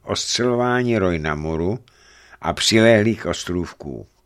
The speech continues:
Po dvaceti pěti minutách byla palba přerušena vzhledem k osmiminutovému náletu letounů z palub letadlových lodí.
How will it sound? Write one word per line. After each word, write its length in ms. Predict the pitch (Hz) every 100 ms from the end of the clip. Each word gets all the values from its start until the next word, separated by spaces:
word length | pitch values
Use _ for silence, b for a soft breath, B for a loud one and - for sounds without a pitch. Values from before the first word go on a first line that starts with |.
| b b b b
Po 120 | - 92
dvaceti 560 | 85 110 139 143 151
pěti 340 | 131 143 123 139
minutách 680 | 135 135 117 82 71 62
byla 260 | 65 98 95
palba 460 | 87 104 113 98 92
přerušena 840 | - 90 78 76 87 80 80 117 - b b b b b
vzhledem 640 | 80 85 107 113 127 135
k 180 | 131 -
osmiminutovému 1040 | 113 - 131 131 131 127 131 127 131 131
náletu 600 | 113 98 101 107 120 107
letounů 640 | 113 101 - 98 101 104 117
z 80 | -
palub 400 | - 98 110 101
letadlových 600 | 104 113 107 110 110 -
lodí. 520 | 98 85 71 62 55